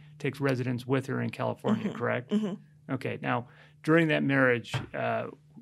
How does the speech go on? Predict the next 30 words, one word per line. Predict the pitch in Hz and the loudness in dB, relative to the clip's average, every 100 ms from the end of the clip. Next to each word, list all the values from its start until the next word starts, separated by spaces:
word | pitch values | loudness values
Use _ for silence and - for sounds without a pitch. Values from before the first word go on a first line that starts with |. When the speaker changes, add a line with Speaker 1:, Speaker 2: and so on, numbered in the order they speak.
| - - 143 | -20 -18 -4
Speaker 1:
what | 151 143 | -2 2
kind | 147 | 0
of | 131 110 - _ - 147 | 0 -4 -16 _ -18 -2
work | 139 135 | 0 0
are | 123 | -2
they | 117 | -2
doing? | 110 113 110 117 - - - | -6 -8 -8 -18 -20 -20 -20
Speaker 2:
So | - 226 | -6 0
she's | - 277 294 277 | 0 0 -2 2
working | 240 233 226 214 | 2 4 2 4
in | 208 | 4
the | |
medical | 196 180 180 190 | 4 4 2 -2
field. | 185 - 180 170 175 - | -8 -4 -2 -2 -6 -4
Uh, | 180 - | -4 -2
I'm | 196 | -4
not | 196 - - | -6 -10 -20
specific. | - - _ - 196 196 - 175 - 160 175 - | -16 -16 _ -12 -10 -10 -8 -8 -8 -8 -8 2
I | 185 | 2
don't | 202 208 202 | 4 0 -4
specifically | - 220 - 349 330 208 | -6 -6 -4 -4 0 0
know | 185 170 170 - | 0 -2 -6 -8
what | 190 - | -4 -2
she's | - 175 | -4 -6
doing, | - 165 160 | -4 -4 -2
but | 165 | -4
he's | - 247 233 | -2 0 2
not | 202 143 | 2 2
working | 156 - | -2 -2
at | 139 | -8